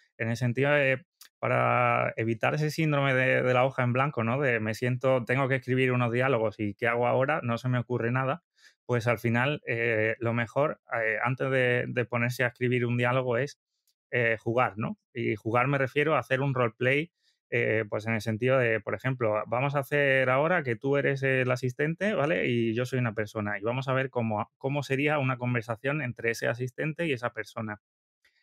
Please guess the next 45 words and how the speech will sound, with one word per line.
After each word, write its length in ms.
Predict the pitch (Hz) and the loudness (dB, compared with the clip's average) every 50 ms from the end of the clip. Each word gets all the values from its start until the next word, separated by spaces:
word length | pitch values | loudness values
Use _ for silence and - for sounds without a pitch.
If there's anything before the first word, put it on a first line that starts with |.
| _ - | _ -6
Y 200 | 139 123 123 113 | -2 0 0 2
luego, 300 | 117 123 127 123 156 - | 2 2 2 2 0 -2
bueno, 280 | 160 123 120 127 123 - | -2 -2 -2 -4 -4 -6
pues 160 | 113 98 104 | -8 -8 -6
al 180 | 107 104 98 98 | -6 -6 -6 -4
cabo 220 | - 107 110 113 | -2 -2 0 0
de 80 | 117 117 | 0 0
un 80 | 117 | 2
rato, 380 | 123 131 143 139 165 175 - _ _ _ _ _ _ - | 2 0 0 0 -4 -6 -6 _ _ _ _ _ _ -12
eh, 180 | 117 113 113 104 | -8 -8 -6 -6
cambiamos, 560 | - 104 110 117 113 110 107 104 98 - - - - _ | -4 -4 -2 -2 -2 0 -2 -2 -4 -8 -12 -20 -12 _
¿vale? 240 | - 110 123 143 143 | -6 -4 -4 -4 -4
Sería 280 | 120 110 107 110 110 104 | -4 -2 0 0 0 0
yo 200 | 107 110 110 113 | 0 0 0 2
el 180 | 117 117 117 | 2 0 0
asistente, 640 | 117 117 123 123 - 151 151 156 - 160 160 156 147 | 0 0 -2 -4 -2 -2 -2 -2 0 0 0 -2 -2
tú 260 | 127 120 123 117 110 | -2 -2 -2 -2 -2
serías, 440 | 110 117 120 120 113 113 113 - - | -2 -2 0 0 0 0 -2 -6 -6
eh, 240 | - 123 117 117 113 | -4 -2 -2 0 -2
la 120 | 113 113 117 | -2 -2 -2
persona. 420 | 120 117 - 156 156 165 180 - _ _ - - _ _ _ - | -4 -4 -4 -4 -4 -4 -4 -8 _ _ -20 -20 _ _ _ -6
Y 40 | |
al 60 | 117 113 | -4 -2
final 320 | - 131 131 139 143 147 | 0 0 0 2 2 0
es 180 | 151 135 - _ _ _ _ - | 0 -2 -6 _ _ _ _ -6
ese 240 | 135 131 - 151 | -4 -2 -2 -2
tipo 240 | 139 156 143 143 147 | -2 -2 -2 0 0
de 120 | 151 147 135 | 0 0 0
pruebas 400 | 156 151 156 160 170 175 170 - | 0 0 0 0 0 -2 -4 -4
para 260 | 127 120 113 113 110 | -4 -2 0 0 2
ver, 260 | 113 117 139 - - _ _ _ _ _ _ _ _ | 0 0 -2 -4 -8 _ _ _ _ _ _ _ _
eh, 680 | - 131 123 120 117 113 117 113 113 110 110 113 113 - | -2 0 2 2 2 2 2 2 2 2 0 0 -2 -4
lo 160 | - - 120 107 | -6 -6 -4 -2
que 100 | 120 113 | 0 -2
decíamos 340 | 113 110 143 143 147 139 | 0 0 -2 0 0 0
antes, 220 | 151 160 151 123 123 | 0 0 0 0 0
¿no? 160 | 143 175 160 | 0 0 0
Para 240 | 139 123 117 110 110 | 0 0 2 2 0
intentar 440 | 113 107 - 117 117 107 - 123 127 | 0 -2 -2 -4 -2 0 0 0 2
evitar 340 | 127 127 123 123 135 131 | 2 2 0 2 0 2
incoherencias 760 | 123 120 117 - 123 117 113 123 131 151 143 - 139 135 - | 2 0 0 0 0 2 2 2 2 0 0 -2 -2 -2 0
y, 240 | 127 123 120 120 120 | 0 0 0 -2 -2
y 100 | - 123 113 | -2 -2 0
ver 180 | 120 117 123 | 0 0 0
incluso, 720 | 127 127 123 123 131 131 120 - 131 120 117 117 113 110 - | 0 -2 -2 -2 -2 -4 -2 -2 0 0 0 0 0 -2 -4